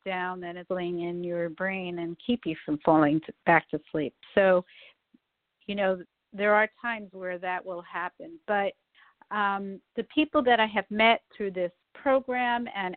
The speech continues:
out in life, um, who are following their passion, um, it, you can see it in their eyes that there is a light in their eyes. And when they speak about what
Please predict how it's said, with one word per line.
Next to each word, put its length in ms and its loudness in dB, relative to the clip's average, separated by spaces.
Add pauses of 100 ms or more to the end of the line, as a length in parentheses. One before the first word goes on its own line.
out 220 2
in 140 -2
life, 440 4 (720)
um, 500 -6 (180)
who 180 -4
are 180 -2 (100)
following 460 0
their 220 -8
passion, 640 -8 (540)
um, 580 2 (760)
it, 220 -2 (160)
you 260 -2 (100)
can 220 -4 (160)
see 200 8
it 180 4
in 160 -4
their 280 0
eyes 420 0 (200)
that 300 -4
there 240 -4
is 100 -6 (140)
a 120 -6
light 440 -4 (380)
in 140 -8
their 220 -4
eyes. 340 -2 (100)
And 140 -2
when 260 0
they 240 2 (180)
speak 300 2
about 320 0
what 240 2